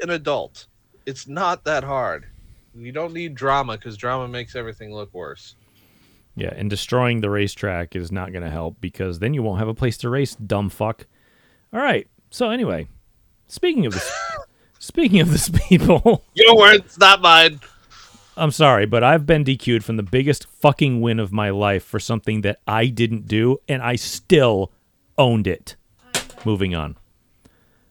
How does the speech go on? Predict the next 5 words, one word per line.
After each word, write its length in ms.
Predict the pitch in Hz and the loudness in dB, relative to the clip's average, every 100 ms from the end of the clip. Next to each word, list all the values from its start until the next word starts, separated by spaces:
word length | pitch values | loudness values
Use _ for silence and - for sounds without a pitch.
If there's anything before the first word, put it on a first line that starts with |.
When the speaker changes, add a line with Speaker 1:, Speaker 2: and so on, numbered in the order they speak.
| _ | _
Speaker 2:
Speedball. 840 | - - 240 214 220 208 165 107 80 - - - - | -20 -2 0 6 6 8 8 6 0 -16 -20 -20 -20
Speaking 340 | - 240 208 143 | -8 -4 -2 -2
of 60 | |
the 60 | 104 | -4
Speedball, 580 | - 92 82 90 90 | -6 -6 -2 -2 -2